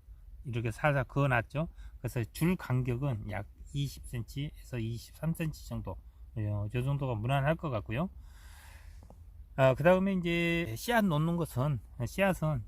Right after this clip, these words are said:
지금 보면은 이제 듬성듬성하게 놓아진 것 같죠. 어, 그래서 이제 여기에 한 사, 오 센티 정도 돼요.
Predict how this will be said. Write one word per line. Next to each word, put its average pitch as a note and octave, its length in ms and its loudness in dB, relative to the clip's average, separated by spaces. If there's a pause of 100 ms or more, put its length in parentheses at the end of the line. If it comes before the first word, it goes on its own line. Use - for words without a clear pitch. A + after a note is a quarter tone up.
지금 B2+ 180 -2
보면은 C#3+ 520 4
이제 G#2+ 300 0
듬성듬성하게 C#3+ 1000 4 (100)
놓아진 A#2+ 560 -2
것 A2 140 -4
같죠. C3+ 380 -6 (260)
어, G2+ 260 -2
그래서 B2 260 0
이제 A#2 380 -2
여기에 C#3+ 280 4
한 D3+ 180 0
사, F#3+ 280 4
오 E3+ 200 2
센티 F#3 320 -4
정도 C3 240 -4
돼요. G#2+ 240 -4